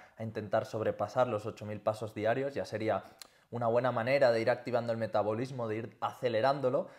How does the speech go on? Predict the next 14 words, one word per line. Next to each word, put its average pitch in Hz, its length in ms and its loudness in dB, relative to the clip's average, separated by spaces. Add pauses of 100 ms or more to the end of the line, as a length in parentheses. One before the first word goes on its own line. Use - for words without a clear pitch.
(160)
pero 127 160 6
luego 123 320 6
la 117 220 6
otra 113 240 2
forma 123 480 0
es 110 240 -4
hacer 104 260 -4
ejercicio 110 540 -6
físico, 131 460 -6
sobre 101 260 -4
todo 107 160 -4
ejercicio 110 440 -4
de 107 100 0
fuerza, 131 420 0